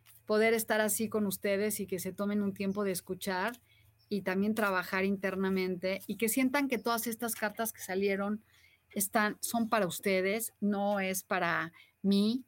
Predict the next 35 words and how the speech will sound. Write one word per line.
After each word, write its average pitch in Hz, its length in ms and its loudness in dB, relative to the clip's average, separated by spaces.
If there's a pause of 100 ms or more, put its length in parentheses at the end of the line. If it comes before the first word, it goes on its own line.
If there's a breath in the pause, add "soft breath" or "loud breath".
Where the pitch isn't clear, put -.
(300)
Si 185 460 0
me 180 180 2
llegaron 202 320 4
a 185 80 4
mí 220 380 0 (420)
y 190 100 -2
yo 208 120 2
las 196 200 0
estoy 196 440 -2 (160)
pasando, 196 480 0
es 233 100 -4
porque - 160 -10
estoy 220 160 -2
conectada 220 520 0
con 196 120 -2
los 170 220 -4
ángeles. 196 600 -2
Seguramente 233 640 0
este 220 200 -2
mensaje 180 480 0
es - 100 -8
para 147 220 -6
ti. 151 180 -12 (2500 loud breath)
Miren, 185 380 0 (640)
ahí 214 160 2
viene 208 240 2
la 165 120 2
estrella. 208 680 0 (100)
Quiere 262 220 4
decir 220 340 0
que 196 300 0 (340 soft breath)
confiemos 277 880 2
en 233 160 2
que 220 100 2
tenemos 214 540 0